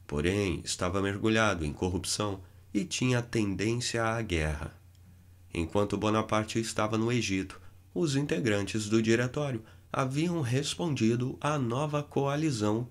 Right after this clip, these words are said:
que se organizava contra a França invadindo Holanda, Suíça e Nápoles, estabelecendo novas repúblicas que envolveriam a França em novos conflitos. E no verão de mil setecentos e noventa e nove,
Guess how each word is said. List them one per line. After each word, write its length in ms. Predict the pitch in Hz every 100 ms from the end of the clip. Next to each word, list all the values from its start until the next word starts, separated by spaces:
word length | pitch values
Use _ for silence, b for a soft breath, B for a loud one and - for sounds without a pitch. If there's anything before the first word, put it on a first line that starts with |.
| -
que 160 | 160
se 200 | 160 -
organizava 840 | 175 139 120 131 139 110 95 92 92
contra 580 | - 107 107 110 123
a 40 | 147
França 480 | - 92 92 - 101
invadindo 540 | 104 110 107 110 117
Holanda, 480 | 131 110 92 92 92 -
Suíça 720 | - 120 117 131 131 147 147
e 80 |
Nápoles, 680 | 160 104 104 - 107 104 - B B B B
estabelecendo 800 | - 101 98 101 104 - 117 113
novas 500 | 101 107 117 123 120
repúblicas 800 | 127 127 104 101 98 95 - - B -
que 100 | -
envolveriam 800 | 123 127 127 143 147 113 104 110
a 60 | 127
França 500 | - 107 98 - 117
em 100 | 127
novos 460 | 107 107 104 107
conflitos. 800 | - 120 - 90 90 - - - - - b b b
E 60 | 76
no 120 | 76
verão 360 | 98 104 110 113
de 160 | 123
mil 280 | 127 101 92
setecentos 760 | 90 92 92 - 107 104 104 101
e 60 |
noventa 440 | 110 117 95 90 98
e 40 |
nove, 360 | 101 104 110